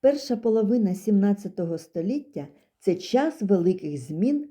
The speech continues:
для українського містобудування. Оборонну архітектуру цього періоду репрезентують бастіонні укріплення.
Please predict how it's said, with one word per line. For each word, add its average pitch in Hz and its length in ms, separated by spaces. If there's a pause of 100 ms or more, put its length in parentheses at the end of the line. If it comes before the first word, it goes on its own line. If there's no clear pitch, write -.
для 160 180
українського 170 920
містобудування. 151 1200 (720)
Оборонну 240 720
архітектуру 190 920 (140)
цього 180 360
періоду 165 720 (280)
репрезентують 180 1160
бастіонні 226 720
укріплення. 233 840